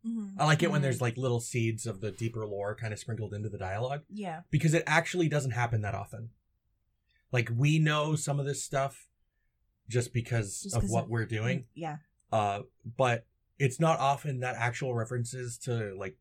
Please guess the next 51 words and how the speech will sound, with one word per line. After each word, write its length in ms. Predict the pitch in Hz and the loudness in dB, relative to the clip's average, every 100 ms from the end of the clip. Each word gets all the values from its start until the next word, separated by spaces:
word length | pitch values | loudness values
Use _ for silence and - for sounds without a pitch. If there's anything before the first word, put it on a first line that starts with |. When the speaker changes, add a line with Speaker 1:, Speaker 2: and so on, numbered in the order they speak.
| - | -6
Speaker 2:
the 80 | 120 | -4
deeper 380 | 113 117 120 | -2 -2 0
history 360 | 117 117 - 127 | 0 -4 -4 -2
are 140 | 113 | 0
actually 320 | 107 104 117 110 | -2 -4 -4 -6
called 240 | 113 104 | -4 -4
out 120 | 104 | -4
in 100 | 107 | -4
the, 320 | 101 98 95 95 | -6 -8 -10 -10
the 100 | 107 | -6
dialogue. 520 | 98 98 113 139 151 _ 208 | -6 -4 -2 -4 -4 _ -4
Speaker 1:
Mm-hmm. 320 | 196 175 190 | -4 -6 -4
Speaker 3:
Yeah. 240 | 170 147 - _ _ _ _ _ _ _ _ _ _ _ | -4 -4 -8 _ _ _ _ _ _ _ _ _ _ _
Speaker 2:
It's 180 | 139 120 | -2 2
usually 360 | 151 127 135 127 | 2 2 0 0
through 260 | 123 113 | -2 -2
visuals 600 | 117 139 139 127 117 110 | 0 2 2 2 0 0
or 80 | 107 | -4
just, 340 | 95 110 - 113 | -4 -6 -6 -6
you 120 | 101 | -6
know, 140 | 98 | -4
the 80 | 101 | -6
design 380 | 101 104 117 123 | -4 2 4 4
team 260 | 127 120 | 0 -2
talking 280 | 117 117 113 | 0 -2 -2
about 200 | 113 107 | -4 -4
stuff 340 | - 113 104 - | -4 -2 -2 -4
and, 80 | |
like, 140 | 98 95 | -8 -6
why 160 | 104 | -6
stuff 280 | 95 107 - | -6 -10 -10
looks 220 | 107 - | -12 -10
the 60 | 117 | -8
way 80 | 107 | -6
it 100 | 104 | -4
does, 200 | 113 107 | -4 -4
it 100 | 113 | -6
comes 200 | 120 113 | -8 -4
up. 180 | 117 - _ _ _ _ _ _ _ _ - | -6 -6 _ _ _ _ _ _ _ _ -4
So 120 | 131 | 0
I 20 | |
think 140 | 120 113 | 2 0
it's 100 | - | -2
cool 220 | 127 110 | -2 0
to 80 | 107 | -2
actually 280 | - 110 | -4 -6
hear 220 | 101 110 101 | -4 -4 -4
someone 260 | 104 95 | -6 -10
say 220 | - 101 95 | -6 -6 -6
Numenor. 420 | 92 92 82 107 _ _ _ _ _ _ _ | -10 -12 -12 -14 _ _ _ _ _ _ _
Speaker 1:
Well, 340 | 262 262 247 | -4 -2 -2